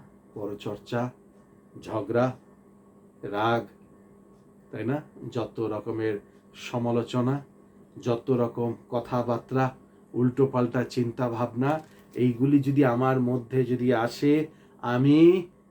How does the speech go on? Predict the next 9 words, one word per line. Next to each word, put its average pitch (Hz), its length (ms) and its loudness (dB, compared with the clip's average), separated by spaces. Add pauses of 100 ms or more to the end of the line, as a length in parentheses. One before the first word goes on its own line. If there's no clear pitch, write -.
(120)
কাকে 156 460 2
ফলো 156 360 4
করছি? 160 640 -2
কার 160 380 6
রব 175 340 4
শুনছি? 175 760 -2 (420)
ঈশ্বর 202 800 6
না 214 180 6
দিয়াবল? 220 1160 6